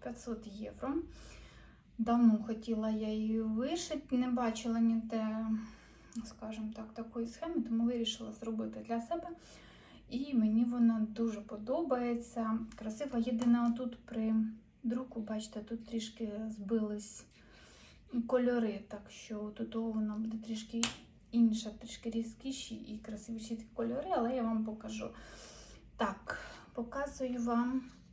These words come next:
ось палітра, яка буде використовуватись. Е, вишиватиму я на леваді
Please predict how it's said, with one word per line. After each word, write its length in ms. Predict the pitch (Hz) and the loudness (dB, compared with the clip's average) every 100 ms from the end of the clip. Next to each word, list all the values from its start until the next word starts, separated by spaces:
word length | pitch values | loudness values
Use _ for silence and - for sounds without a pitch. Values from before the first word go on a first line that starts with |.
| - - - - - - - | -20 -20 -20 -16 -10 -8 2
ось 260 | 220 214 - | 4 4 0
палітра, 680 | - 247 233 226 233 226 269 - - | 0 6 8 6 4 2 0 -4 -8
яка 300 | 233 - 277 | -4 0 0
буде 300 | 254 233 233 | 2 4 4
використовуватись. 1300 | 220 269 254 226 220 - 226 214 233 247 - 277 - - - - - - - | 4 2 0 0 -2 -2 0 2 0 -2 -6 -10 -12 -18 -20 -18 -18 -18 -6
Е, 240 | - 240 240 | 0 4 6
вишиватиму 760 | 262 - 262 254 233 233 233 | 4 2 0 2 2 6 8
я 280 | 226 226 220 | 8 4 6
на 340 | 220 240 285 247 | 8 8 6 4
леваді 760 | 262 247 214 196 208 226 233 | 4 4 2 0 0 4 4